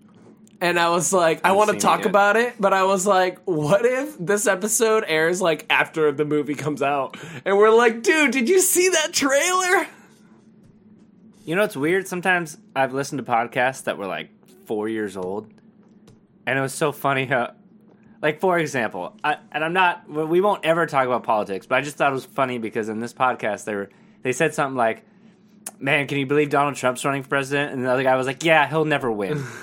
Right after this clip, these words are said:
Speaker 2: That, that's, that's impossible." And it's just really funny 'cause now you're like, "Ah, you were
Speaker 1: <laughs> Okay,
Speaker 2: very
Speaker 1: there you
Speaker 2: wrong."
Speaker 1: go.
Speaker 2: Like, <laughs> but, yeah, I don't know. It's just, it, it's weird. Podcasts are weird 'cause they're there forever.
Speaker 1: Yeah.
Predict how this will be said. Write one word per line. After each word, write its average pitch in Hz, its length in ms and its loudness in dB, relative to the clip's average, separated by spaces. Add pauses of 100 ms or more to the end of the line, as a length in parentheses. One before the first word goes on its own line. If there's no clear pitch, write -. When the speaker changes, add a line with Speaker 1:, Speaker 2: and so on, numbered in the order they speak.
(200)
Speaker 2:
That, 151 160 0
that's, 165 360 0
that's 147 340 -2
impossible." 90 600 -6 (440)
And 185 120 2
it's 214 80 2
just 220 120 -2
really 240 180 4
funny 196 300 2
'cause 170 140 0
now 156 120 4
you're 156 160 2
like, 143 320 2
"Ah, 170 280 -2 (260)
you 220 60 4 (140)
were 160 200 4
Speaker 1:
<laughs> 208 60 6
Okay, - 100 4
Speaker 2:
very - 220 6
Speaker 1:
there 196 100 6
you 233 60 4
Speaker 2:
wrong." 254 420 6
Speaker 1:
go. - 40 -2
Speaker 2:
Like, 135 300 0 (300)
<laughs> - 400 -2 (500)
but, 147 320 0
yeah, 175 140 4
I 170 40 4
don't 165 100 2
know. 147 120 0
It's 147 80 -4
just, 143 180 -8 (160)
it, 131 200 -6 (120)
it's 139 200 -10
weird. 135 420 -2 (160)
Podcasts 214 560 2
are 185 80 2
weird 170 320 0
'cause 127 180 -6
they're 131 140 0
there 131 220 0
forever. 131 500 -2
Speaker 1:
Yeah. 127 280 -2